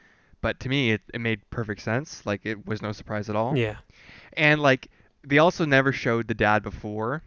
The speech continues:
Speaker 1: the, the ending scene. So I'm like, "I bet you Ryan Reynolds is gonna be this kid's dad." And at the end, Ryan Reynolds is Harry, um, the guy who plays
Speaker 2: Yeah.
Speaker 1: Harry. Um,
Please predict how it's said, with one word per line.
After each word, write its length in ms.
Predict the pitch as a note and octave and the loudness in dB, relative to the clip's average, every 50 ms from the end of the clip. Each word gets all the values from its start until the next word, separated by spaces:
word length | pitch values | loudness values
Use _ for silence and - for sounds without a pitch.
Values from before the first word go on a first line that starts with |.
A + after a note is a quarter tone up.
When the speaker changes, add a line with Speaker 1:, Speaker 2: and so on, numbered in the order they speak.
| - - - - - - - _ - - - - | -16 -20 -20 -20 -20 -20 -20 _ -20 -20 -20 -6
Speaker 1:
the, 300 | C#3 C#3+ C#3 C#3 C#3 - - - | -2 0 0 0 0 -4 -6 -4
the 240 | C#3 C#3+ C#3 - - | -2 0 0 0 0
ending 240 | C#3 C#3 C#3+ D3 C#3 | -2 -4 -4 -6 -8
scene. 360 | - - D#3+ D#3 E3+ F#3+ A3 - _ - _ _ _ _ _ | -8 -6 -6 -6 -6 -6 -10 -14 _ -20 _ _ _ _ _
So 140 | - - D3 | 0 2 2
I'm 80 | C#3 B2 | 2 2
like, 240 | G#2+ G#2 - _ _ _ - | 0 -2 -2 _ _ _ -8
"I 100 | B3+ D#4 | -8 -8
bet 360 | G3 - C3+ B2+ - - - | -6 -4 -6 -6 -6 -8 -10
you 60 | D3 B2+ | -8 -6
Ryan 300 | B2 A#2 A#2+ B2+ B2+ A#2+ | -4 -2 -2 -2 -2 -4
Reynolds 340 | A2 G#2 G#2+ G#2+ G#2+ A2 A2 | -4 -4 -4 -6 -6 -8 -10
is 120 | G#2+ G2 - | -12 -10 -10
gonna 180 | - A#2 A#2+ A2+ | -10 -10 -8 -6
be 140 | A#2 G#2+ | -6 -4
this 180 | G#2 G#2+ G#2+ - | -4 -4 -6 -6
kid's 260 | - - G#2+ G#2+ - | -8 -8 -8 -8 -8
dad." 400 | - - F#3 F#3+ F3+ D#3+ B2 G#2+ - - _ _ _ _ _ _ _ _ _ | -6 -4 -4 -2 -2 -4 -4 -8 -14 -20 _ _ _ _ _ _ _ _ _
And 600 | - A2+ A#2 A2+ A#2 A#2 A#2 A#2 - - - - - - - - - - - - - - - _ _ _ - | -6 -4 -2 -2 -2 -4 -6 -8 -10 -12 -14 -14 -14 -16 -20 -20 -20 -20 -20 -20 -20 -20 -20 _ _ _ -6
at 120 | A#2 A2 | -6 -4
the 140 | - A#2+ C3 | -2 0 2
end, 320 | D3+ C#3 B2+ C#3 C#3 B2 | 2 2 2 0 -2 -2
Ryan 220 | A#2+ A#2 A#2+ A#2+ A#2+ | 0 2 2 2 2
Reynolds 540 | B2 B2 A#2+ A#2+ A2+ - - - - - - _ | 2 2 2 0 -2 -6 -14 -20 -20 -20 -10 _
is 440 | - D#3 G3 G3+ - - - - _ _ - A#2 | 2 2 2 2 0 -6 -18 -20 _ _ -10 -4
Harry, 400 | - A2 G2+ G2 G2 G2 G2 F#2+ - _ _ - - - - _ _ _ | -2 -2 0 0 -2 -6 -8 -12 -16 _ _ -20 -20 -20 -20 _ _ _
um, 400 | A2+ A2+ A2 G#2 G2+ G2+ G2+ G#2 | -2 0 0 2 0 -2 -2 -2
the 80 | G#2 G#2+ | 0 2
guy 140 | A2 G#2+ G#2+ | 2 2 2
who 60 | G#2 | 0
plays 240 | - A2 G#2+ G#2+ B2 | -2 0 0 2 2
Speaker 2:
Yeah. 60 | A2 | 2
Speaker 1:
Harry. 300 | D#3+ D#3+ C#3 A2+ G#2 - - _ _ _ _ _ _ _ _ _ _ _ _ _ _ _ _ _ - - - _ _ _ _ _ - | 4 4 4 2 0 -4 -10 _ _ _ _ _ _ _ _ _ _ _ _ _ _ _ _ _ -20 -20 -20 _ _ _ _ _ 2
Um, 520 | B2+ B2 B2 A#2+ A#2+ A#2 A#2 A#2 A2+ | 4 6 6 6 4 2 0 -6 -12